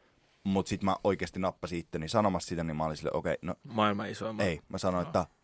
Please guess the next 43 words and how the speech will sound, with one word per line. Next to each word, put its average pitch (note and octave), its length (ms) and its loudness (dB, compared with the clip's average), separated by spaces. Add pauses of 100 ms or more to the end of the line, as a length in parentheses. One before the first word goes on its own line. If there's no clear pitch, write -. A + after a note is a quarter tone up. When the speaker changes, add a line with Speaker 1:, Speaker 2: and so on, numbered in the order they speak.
Speaker 1:
Pohjanmaan D2+ 640 6
isoimman C#2 440 -2
kaupan. A1 380 0
Mulla A2 160 4
ei G#2 60 6
mitään G#2+ 380 2
haju, D2 280 -2
missä - 260 -10
se - 140 -8
on. G1+ 140 -8 (240)
Mulla A2 140 8
ei A2+ 40 6
mitään A#2 320 8
haju, F2 220 2
missä - 280 -10
Tuuri C#2 340 -4
on. A1 220 -10 (460)
Mä G#2+ 80 6
oon A2 100 4
kerran C3 360 4
käynyt E2+ 300 0
siellä, D#2 220 -2
mä F#2+ 80 4
oon G#2 60 8
ostanut G2 240 -2
sieltä G2 240 2
Nintendo E2+ 540 6
D E2+ 300 2
S:n - 300 -4 (260)
ja F#2 60 -2
that's E2 300 -2
it. - 220 -20 (640)
Sitten A2 560 2
Speaker 2:
Mm. - 20 -12 (640)
Speaker 1:
mä G2 100 -2
sanoin, G2+ 360 6
että E2+ 300 -4 (100)
vittu - 260 -2
kelaa, C#3 340 4
että - 200 -2
ihmiset F#2+ 420 -4
matkustaa F2 640 0 (120)
tuhansia. G2 720 4